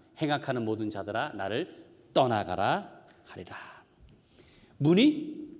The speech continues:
쾅 닫히고 나면 끝이라는 거예요. 문이 닫히고 나면. 그때 가서 뭐 이렇다 저렇다 해명하고 변명해도 아무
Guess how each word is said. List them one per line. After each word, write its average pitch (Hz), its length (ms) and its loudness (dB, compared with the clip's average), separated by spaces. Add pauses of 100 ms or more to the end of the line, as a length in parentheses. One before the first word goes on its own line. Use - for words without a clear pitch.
(460)
쾅 175 420 2 (320)
닫히고 120 460 -8
나면 127 400 -8 (340)
끝이라는 - 320 -12
거예요. - 160 -20 (1200)
문이 107 140 -8
닫히고 - 300 -18
나면. - 140 -20 (1800)
그때 214 460 -2
가서 185 460 0
뭐 175 240 -2
이렇다 151 600 0
저렇다 135 460 -8
해명하고 160 840 -6
변명해도 131 840 -4
아무 151 480 -4